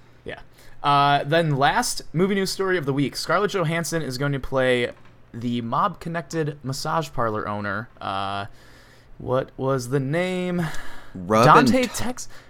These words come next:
Speaker 2: Wait,
Speaker 1: Dante
Speaker 2: what?
Speaker 1: Tex Gill in a movie called Rub and Tug.
Speaker 2: <clears throat>
Speaker 1: So great <laughs> name for a movie. Um, so apparently this Dante Gill was, uh,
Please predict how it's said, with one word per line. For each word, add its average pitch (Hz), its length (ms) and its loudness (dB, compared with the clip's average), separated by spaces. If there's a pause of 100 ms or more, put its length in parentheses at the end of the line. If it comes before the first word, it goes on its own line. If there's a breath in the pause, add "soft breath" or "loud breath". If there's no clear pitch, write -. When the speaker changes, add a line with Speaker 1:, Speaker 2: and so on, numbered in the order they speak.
(100)
Speaker 2:
Wait, 107 80 2
Speaker 1:
Dante 214 260 4
Speaker 2:
what? 185 80 -2
Speaker 1:
Tex 247 240 -2
Gill 147 460 2
in 143 100 2
a 135 80 4
movie 175 560 2 (140)
called 127 240 2
Rub 135 200 4
and 160 120 2
Tug. 107 400 0
Speaker 2:
<clears throat> - 320 -6
Speaker 1:
So 117 320 0
great 131 400 0
<laughs> 143 100 2
name 160 140 4
for 156 160 4
a 143 40 4
movie. 123 460 0
Um, 117 460 2 (340 loud breath)
so 160 220 6
apparently 202 380 6
this 127 240 2
Dante 147 680 6
Gill 117 640 2
was, 107 600 0
uh, 98 600 2